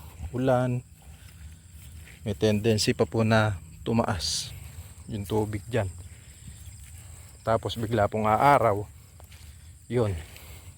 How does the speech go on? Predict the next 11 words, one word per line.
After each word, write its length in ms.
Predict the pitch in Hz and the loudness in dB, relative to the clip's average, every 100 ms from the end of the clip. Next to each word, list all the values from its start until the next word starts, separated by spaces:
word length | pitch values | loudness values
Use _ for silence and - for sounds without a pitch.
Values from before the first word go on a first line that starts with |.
| - - - - - - - - - - - - - - - - | -20 -20 -18 -18 -18 -18 -18 -18 -20 -20 -20 -20 -20 -20 -18 -8
mamamatay 640 | 113 107 104 107 101 101 | -4 0 0 0 0 -2
na 80 | 98 | -2
po 160 | 90 - - - - - - - - - - - - - - - - - - - - - | -4 -8 -12 -20 -20 -20 -20 -20 -20 -20 -20 -20 -20 -20 -20 -20 -20 -18 -20 -20 -12 -6
yung 160 | 104 | -2
kalamansi. 480 | 98 101 95 92 - - - - - - - - - - - - - - - - - - - - - - - - - - - - - - - - - - - - - - - - - | 0 0 0 -2 -6 -10 -12 -18 -20 -20 -18 -18 -18 -20 -20 -20 -20 -18 -18 -18 -18 -18 -18 -18 -18 -18 -16 -16 -16 -18 -20 -20 -20 -20 -18 -18 -18 -18 -20 -20 -20 -20 -20 -18 -8
Kaya 380 | 104 101 101 | -2 0 0
mahirap 420 | 101 104 113 117 117 | 0 0 2 4 2
po 160 | - - 113 | 0 -4 -4
na 420 | 110 110 104 104 - - - - - - - - - - - - - - | 0 2 0 -2 -12 -18 -20 -20 -20 -20 -20 -20 -18 -18 -20 -20 -20 -12
sumugal 420 | - 117 110 123 120 | -4 -2 2 4 6
tayo 420 | 135 139 117 120 | 8 8 6 2